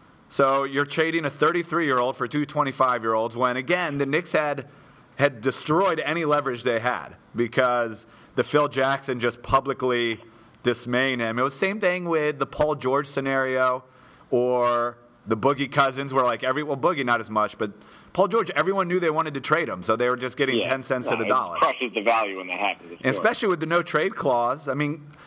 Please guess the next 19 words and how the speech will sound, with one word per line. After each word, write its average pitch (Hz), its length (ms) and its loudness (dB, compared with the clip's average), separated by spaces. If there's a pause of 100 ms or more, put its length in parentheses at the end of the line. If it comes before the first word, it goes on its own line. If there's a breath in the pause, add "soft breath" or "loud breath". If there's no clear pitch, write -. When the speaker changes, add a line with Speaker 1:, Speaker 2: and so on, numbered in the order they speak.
(120 loud breath)
Speaker 1:
there 156 100 4
was 147 140 0
nothing 175 420 0
Cleveland 147 460 0
could 131 120 2
have 123 80 2
offered 117 360 0
that 117 120 2
I 113 60 2
wanted, 110 420 -2
and 110 260 -6
outside 123 340 2
the 123 80 -2
Brooklyn 120 360 0
pick, 117 240 -2
which 117 160 -2
would 107 120 0
never 110 320 2
happen. 101 400 -4